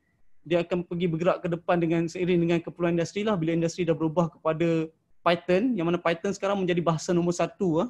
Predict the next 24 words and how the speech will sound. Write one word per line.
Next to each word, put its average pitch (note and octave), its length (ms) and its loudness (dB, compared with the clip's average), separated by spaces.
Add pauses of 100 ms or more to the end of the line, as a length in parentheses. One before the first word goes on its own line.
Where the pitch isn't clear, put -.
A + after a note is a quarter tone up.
(100)
nombor D3+ 240 -2
satu D#3+ 320 -4
antara D3 240 0
bahasa D3 320 0
pengatur D3 320 -8
cara D3 160 -8
yang C#3+ 160 -6
paling D3 240 -6
popular D#3+ 400 -4
di C#3 160 -6
dunia D#3+ 400 2
sekarang C#3+ 320 -2
ni, G3 320 -2 (480)
mengatasi C#3+ 480 -4
yang D#3 100 0
lain-lain, D#3 380 0
saya D#3+ 240 -2
rasa, G3+ 320 0 (800)
ah, D3+ 240 -2
Arduino F#3 480 0
pun, A3 320 0
ah, E3 800 0 (1200)
mungkin, F#3 560 0
ah, D3 480 -2